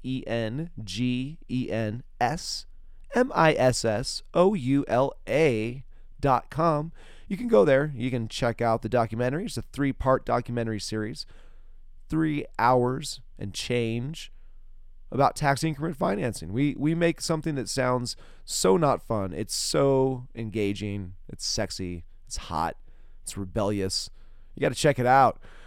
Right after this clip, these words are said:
Um, and anything else business-wise. I got lots of stuff coming up this, this week, this month, this year. Um, I, I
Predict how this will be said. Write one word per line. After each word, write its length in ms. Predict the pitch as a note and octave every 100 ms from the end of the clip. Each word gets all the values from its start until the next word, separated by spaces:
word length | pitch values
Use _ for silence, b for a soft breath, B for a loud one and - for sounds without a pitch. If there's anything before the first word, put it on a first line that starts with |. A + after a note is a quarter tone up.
| B -
Um, 460 | B2 A#2 G2+ F2+ - - - - -
and 380 | F#3+ G#3 G#3+ G#3
anything 380 | A3 F#3+ F3 -
else 340 | C3+ A#2 -
business-wise. 800 | - B2 A#2 A2 A2 A2 F#2+ F#2+
I 40 | D3+
got 160 | E3+
lots 260 | F#3 E3+ -
of 80 | A#2+
stuff 260 | C3+ B2
coming 260 | - A#2+ A#2+
up 200 | A#2+ -
this, 380 | G2+ - - -
this 200 | - -
week, 320 | C3 C#3 -
this 180 | - -
month, 280 | B2 C3+ B2+
this 200 | F#2 -
year. 380 | B2 B2 B2 A2 B B B B -
Um, 400 | G2+ F#2+ F#2 F2 -
I, 300 | G2+
I 40 | G2